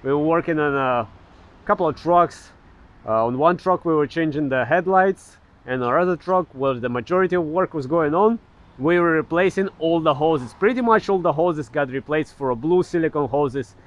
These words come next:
And as a thank you, my friend, he brought me a whole set of, uh, red hoses, so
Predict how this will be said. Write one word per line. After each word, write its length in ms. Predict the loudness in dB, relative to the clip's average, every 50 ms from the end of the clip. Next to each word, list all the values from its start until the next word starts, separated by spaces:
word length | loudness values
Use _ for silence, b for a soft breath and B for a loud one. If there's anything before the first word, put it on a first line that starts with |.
| b b b b b b b b -6
And 140 | -4 -2 -2
as 120 | -2 -2
a 80 | -2 -2
thank 300 | -2 0 0 0 2 2
you, 160 | 2 2 4
my 180 | 2 2 0 -2
friend, 320 | 0 0 0 0 0 0
he 140 | -2 -2 -4
brought 300 | -2 0 0 0 2 0
me 240 | 0 0 2 2 2
a 220 | 4 2 2 0
whole 360 | -2 -6 -4 -2 0 0 0
set 380 | -2 -2 0 2 2 2 0 -2 -6 -20 -20 -20 -16 -10
of, 100 | -6 -4
uh, 100 | -4 -2
red 260 | 0 2 2 2 2
hoses, 380 | 2 2 2 2 2 0 -2 -2
so 400 | -4 -4 0 2 2 2 2 0